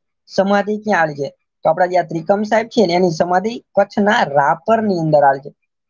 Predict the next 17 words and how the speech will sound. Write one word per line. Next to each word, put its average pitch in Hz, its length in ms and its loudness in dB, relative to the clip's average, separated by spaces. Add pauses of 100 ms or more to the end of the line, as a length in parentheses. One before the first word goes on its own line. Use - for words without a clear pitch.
(140)
કચ્છના 196 420 0
રાપરની 165 680 0
અંદર 185 220 2
ત્રિકમ 208 500 -2
સાહેબની 180 420 0
સમાધિ 160 520 -2
આવેલી 135 200 2
છે. - 140 -16 (1600)
અને 151 180 4
આ 147 140 2
રાપરની 185 600 0
અંદર 151 220 0
રવેચીનો, 202 760 0
રવેચીનો 190 720 0
મેળો 156 380 2
ભરાય 135 320 0
છે 131 160 -10